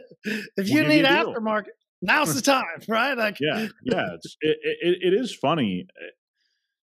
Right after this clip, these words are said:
Speaker 1: You don't think about things like bumpers, sidebars.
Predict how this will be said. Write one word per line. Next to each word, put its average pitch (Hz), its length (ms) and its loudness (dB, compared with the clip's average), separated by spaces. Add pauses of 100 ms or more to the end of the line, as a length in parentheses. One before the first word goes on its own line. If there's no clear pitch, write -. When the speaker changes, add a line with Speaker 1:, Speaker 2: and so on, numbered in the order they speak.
(280)
Speaker 1:
You 131 160 6
don't 165 400 2 (120)
think 151 220 0
about 117 400 -2
things 113 320 0
like 98 300 -4
bumpers, 101 840 -2 (680)
sidebars. 98 960 0